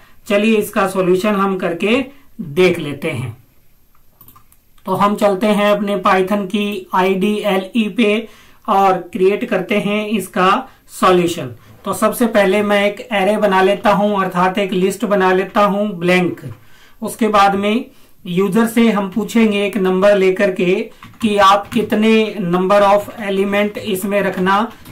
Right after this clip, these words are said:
चाहते हैं। Enter total number of element in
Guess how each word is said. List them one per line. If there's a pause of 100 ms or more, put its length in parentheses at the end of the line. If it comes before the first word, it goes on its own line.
(160)
चाहते
हैं। (180)
Enter (520)
total (580)
number (380)
of (640)
element (1200)
in